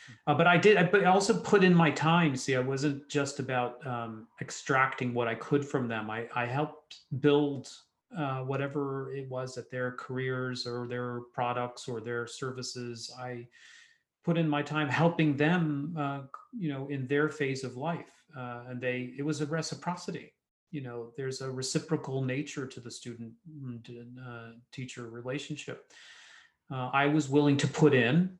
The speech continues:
I was willing to give it my all to help someone further their career project or community or whatever it was. Um, and in exchange,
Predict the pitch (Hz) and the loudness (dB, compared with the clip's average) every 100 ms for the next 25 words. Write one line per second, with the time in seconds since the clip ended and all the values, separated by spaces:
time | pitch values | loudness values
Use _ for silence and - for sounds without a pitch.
0 | _ _ _ _ _ _ _ _ _ _ | _ _ _ _ _ _ _ _ _ _
1 | _ _ - 127 135 131 147 143 139 135 | _ _ 2 4 6 6 6 6 6 4
2 | 131 131 131 123 110 104 110 131 - 113 | 4 4 4 2 2 -2 -4 -8 -14 -14
3 | 110 120 - _ _ _ _ - 123 120 | -10 -10 -10 _ _ _ _ -10 -8 -6
4 | 120 113 117 - - 127 123 120 113 113 | -6 -8 -10 -10 -4 -4 -4 -6 -4 -2
5 | 113 113 127 127 120 120 117 - _ _ | -4 -6 -8 -4 -4 -4 -6 -10 _ _
6 | - 117 113 123 117 - 120 107 - _ | -6 -2 -2 -4 -6 -8 -12 -12 -16 _
7 | _ _ _ _ 127 127 123 123 120 113 | _ _ _ _ -4 -2 0 -2 -4 -4
8 | 113 127 143 143 120 113 135 - - - | -4 -2 -2 -6 -6 -6 -8 -10 -16 -20
9 | - - _ - 127 127 135 139 143 147 | -20 -20 _ -4 -2 -2 0 0 2 2
10 | 147 - 160 170 143 135 151 - - - | 0 2 6 8 6 4 0 -4 -8 -10